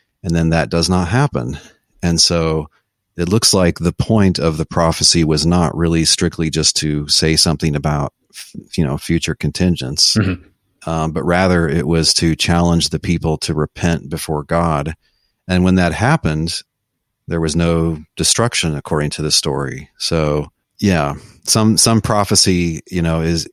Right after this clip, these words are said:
Speaker 1: but there wasn't any explicit condition, right? It wasn't
Speaker 2: Mm-hmm.
Speaker 1: "The city will be destroyed in forty days unless you repent." It was just stated outright.
Speaker 2: Right.
Speaker 1: But, uh, rather than just putting a bag on their heads and waiting to die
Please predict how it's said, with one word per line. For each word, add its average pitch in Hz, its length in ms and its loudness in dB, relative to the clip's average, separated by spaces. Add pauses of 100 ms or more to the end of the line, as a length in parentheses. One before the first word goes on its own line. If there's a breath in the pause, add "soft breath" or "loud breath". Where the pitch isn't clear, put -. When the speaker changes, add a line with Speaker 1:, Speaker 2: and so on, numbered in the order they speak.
Speaker 1:
but 95 200 0
there 104 100 4
wasn't 117 340 4
any 107 180 4
explicit 98 560 0
condition, 82 600 0
right? 76 320 -4
It 85 140 -8
wasn't 92 500 -2
Speaker 2:
Mm-hmm. 98 260 0 (260 loud breath)
Speaker 1:
"The 90 80 0
city 98 260 2
will 90 160 0
be 90 140 -2
destroyed 90 540 -2
in 82 120 -4
forty 85 320 -4
days 80 360 -4
unless 82 460 -4
you 82 100 -2
repent." 69 600 -4
It 85 140 -4
was 82 180 -2
just 85 220 0
stated 85 360 -4
outright. 78 760 -4 (180)
Speaker 2:
Right. 98 340 0 (160)
Speaker 1:
But, 95 520 0
uh, 90 260 2
rather 110 280 2
than 104 200 4
just 95 260 2
putting 107 220 4
a 87 40 2
bag 92 320 2
on 87 120 2
their 85 140 2
heads 85 240 0
and 85 120 0
waiting 85 220 0
to 78 120 -8
die 82 540 -2